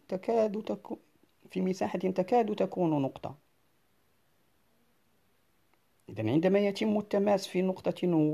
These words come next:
واحدة أو مساحة صغيرة جدًا، يسمى هذا التأثير الميكانيكي تأثير تماس مموضع.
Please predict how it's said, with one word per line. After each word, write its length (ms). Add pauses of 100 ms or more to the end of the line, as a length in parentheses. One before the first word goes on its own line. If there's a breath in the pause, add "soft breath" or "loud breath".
(120)
واحدة 800
أو 80
مساحة 440
صغيرة 480
جدًا، 440 (640 soft breath)
يسمى 760
هذا 320
التأثير 800
الميكانيكي 800
تأثير 600
تماس 680
مموضع. 680